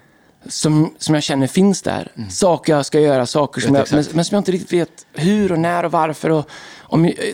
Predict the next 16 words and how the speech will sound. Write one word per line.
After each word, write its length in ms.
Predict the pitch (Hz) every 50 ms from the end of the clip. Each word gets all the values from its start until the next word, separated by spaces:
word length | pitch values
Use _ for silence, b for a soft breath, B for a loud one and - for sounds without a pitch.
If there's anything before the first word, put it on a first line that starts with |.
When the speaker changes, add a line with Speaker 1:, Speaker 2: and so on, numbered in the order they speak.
| - -
Speaker 1:
det 180 | 151 160 156
är 60 | 156 151
att 60 | -
tvivla 300 | - 175 165 143 156 143
på 100 | - -
mig 80 | 143
själv. 220 | - 147 143 127 123 - B B B B B B
Det 140 | - 170
anden 480 | 160 - 190 185 180 175 180 233 226 202
gör, 280 | 143 107 95 92 - - _ B B B B B B
att 120 | B 139
den 120 | 143 147 143
kommer 260 | - 196 175 160 156
och 60 | 160
hjälper 500 | 151 156 175 156 135 127 - - 156 165
oss 280 | 160 135 - - -